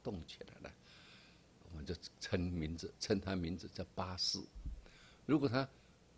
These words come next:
放下万念心，静下来了，那就是佛性。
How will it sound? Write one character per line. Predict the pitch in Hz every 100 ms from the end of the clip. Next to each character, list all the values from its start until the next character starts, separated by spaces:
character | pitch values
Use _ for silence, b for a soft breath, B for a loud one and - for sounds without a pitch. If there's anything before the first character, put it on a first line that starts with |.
| - - -
放 | - 170 131
下 | 104 147 107
万 | 117
念 | 92 78
心， | 76 - 98
静 | - 151 107 76
下 | - 98
来 | 78 80
了， | -
那 | - 85
就 | -
是 | 76
佛 | - 67
性。 | - -